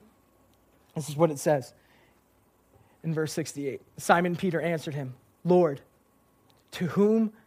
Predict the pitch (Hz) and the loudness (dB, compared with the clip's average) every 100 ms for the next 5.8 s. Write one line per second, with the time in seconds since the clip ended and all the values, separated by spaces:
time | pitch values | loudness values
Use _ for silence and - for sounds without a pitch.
0 | _ _ _ _ _ - - 202 180 180 | _ _ _ _ _ -14 2 6 6 6
1 | 180 170 151 - - _ _ _ _ _ | 2 2 0 -4 -16 _ _ _ _ _
2 | _ - 156 185 160 165 156 139 147 147 | _ -8 -2 0 2 0 0 -4 -8 -6
3 | 156 147 131 - _ _ _ _ _ 135 | -6 -8 -12 -18 _ _ _ _ _ -12
4 | 120 - - - _ _ _ _ _ _ | -12 -14 -16 -20 _ _ _ _ _ _
5 | _ _ _ _ - 170 170 175 | _ _ _ _ -2 0 2 0